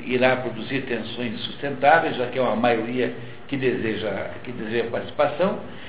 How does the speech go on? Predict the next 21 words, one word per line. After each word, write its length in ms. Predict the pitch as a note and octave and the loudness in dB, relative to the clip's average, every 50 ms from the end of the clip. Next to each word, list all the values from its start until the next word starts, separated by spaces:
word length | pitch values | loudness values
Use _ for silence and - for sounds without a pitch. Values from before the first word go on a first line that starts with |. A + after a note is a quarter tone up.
| - - - - - | -12 -12 -10 2 8
E 100 | - A#3 | 10 12
as 160 | A#3+ A3 F#3+ | 12 12 10
monarquias 840 | F#3+ G#3+ A3 A3+ A#3+ A#3+ A#3+ - G3+ A3+ A3+ A3+ A3+ A3 A3 - - | 8 8 10 10 10 8 8 6 8 10 10 10 8 6 0 -2 -2
simplesmente 480 | A3 G#3+ A3 A3 F#3 F#3+ G#3+ G3+ F#3 | -2 -2 0 0 2 2 2 4 4
não 240 | F#3+ G#3+ A3+ A3 G3 - - - | 4 4 4 4 4 4 6 10
servem 420 | F#3+ G3+ G3+ G3+ F#3+ G3+ G#3 F#3 | 12 12 12 12 10 6 2 2
para 440 | - - F3 F3+ F3+ F#3 G3+ G3+ G3+ | 8 12 12 12 12 12 12 10 8
o 60 | G3 | 8
governo 400 | G3 G3+ G3 - E3+ F#3 F#3+ F#3+ | 8 6 6 6 6 6 6 4
que 100 | - G3+ | 4 0
ele 80 | F#3+ F#3 | 0 4
está 180 | - G3 F#3+ | 6 6 6
propondo, 540 | F#3+ - G3+ F3+ - - D#3+ E3+ F3 F3+ F#3+ | 6 6 4 2 4 2 2 2 2 2 0
que 120 | F3 - F3+ | 2 6 8
é 60 | F3 | 8
o 80 | F3+ F3+ | 8 8
governo 380 | G3+ G3+ - C#3+ D3+ D#3+ F3 - | 6 4 4 4 2 2 2 2
para 140 | - - | 4 4
a 60 | - - | 4 4
polis 340 | - A2+ D#3 D#3 - - - | 4 6 6 6 4 2 2
grega. 360 | C#3+ E3 G3+ G#3+ G#3 - | 6 6 8 8 6 4